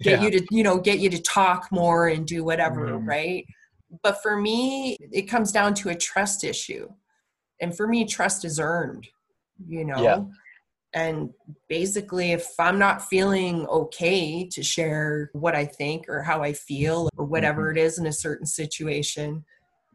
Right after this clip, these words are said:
Speaker 1: then that's the way it is. <laughs> You know, it's not,
Speaker 2: Yeah.
Speaker 1: but it's, it, it's not my job to make them not feel that way. You know,
Speaker 2: Yeah.
Speaker 1: if, if they're feeling that way, then that's maybe something for them
Speaker 2: Mm-hmm.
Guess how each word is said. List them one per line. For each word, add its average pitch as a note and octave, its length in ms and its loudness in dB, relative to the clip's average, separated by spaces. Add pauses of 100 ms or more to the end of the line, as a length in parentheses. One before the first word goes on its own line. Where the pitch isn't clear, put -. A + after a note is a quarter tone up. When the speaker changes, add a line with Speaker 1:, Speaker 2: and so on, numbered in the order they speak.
Speaker 1:
then D#3 400 0 (100)
that's D#3+ 220 -2
the - 100 -2
way F3+ 200 0
it F#3 80 -2
is. - 480 -6 (300)
<laughs> - 200 0
You A3 60 2
know, - 220 0
it's - 280 -2
not, - 260 2
Speaker 2:
Yeah. A3 180 4 (560)
Speaker 1:
but F3 100 4
it's, E3+ 260 -6
it, E3+ 240 -4
it's E3+ 200 -4
not F#3 240 0
my E3 240 2
job D#3+ 600 0 (140)
to D3+ 540 -4 (600)
make E3 360 -2
them D#3+ 320 2
not E3 320 0
feel C#3 300 -6
that - 300 -6
way. - 340 -14 (340)
You D3+ 240 -8
know, C#3 100 -6
Speaker 2:
Yeah. C#3 180 0
Speaker 1:
if, C#3+ 180 -10
if D3+ 100 -16 (120)
they're G3 120 2
feeling G3+ 460 4
that E3 240 2
way, E3 280 0
then D#3 380 -2
that's - 520 -8
maybe D3 240 -4
something C#3+ 400 -8
for C#3+ 160 -6
them C#3+ 400 -2 (640)
Speaker 2:
Mm-hmm. A#2+ 60 -6